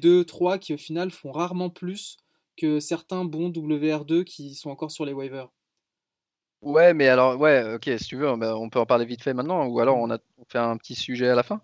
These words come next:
Speaker 1: Bon,
Speaker 2: comme tu
Speaker 1: fin-,
Speaker 2: veux.
Speaker 1: fin-, finissons les starting sites, finissons les starting
Speaker 2: Ok.
Speaker 1: sites.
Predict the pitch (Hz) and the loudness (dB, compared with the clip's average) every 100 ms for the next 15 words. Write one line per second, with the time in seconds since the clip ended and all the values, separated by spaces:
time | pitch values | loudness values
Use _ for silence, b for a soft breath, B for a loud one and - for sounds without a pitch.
0 | _ 175 180 226 262 285 240 214 - 233 | _ 2 2 2 0 -2 -6 -10 -10 -8
1 | 226 254 226 208 190 175 - _ 160 - | -8 -6 -6 -6 -8 -10 -14 _ -10 -8
2 | 156 - 120 - 113 | -6 -8 -8 -12 -18